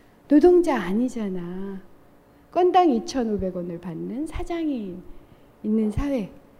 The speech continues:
이게 하-, 하나고요. 며칠 전에 또 하나는 신문에 났는데, 스무 살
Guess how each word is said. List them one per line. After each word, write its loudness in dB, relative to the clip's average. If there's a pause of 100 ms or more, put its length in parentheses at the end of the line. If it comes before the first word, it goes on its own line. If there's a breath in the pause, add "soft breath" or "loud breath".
(280 soft breath)
이게 4
하-, 2
하나고요. -6 (480 soft breath)
며칠 6
전에 4
또 2
하나는 6
신문에 6
났는데, 0
스무 -4
살 -4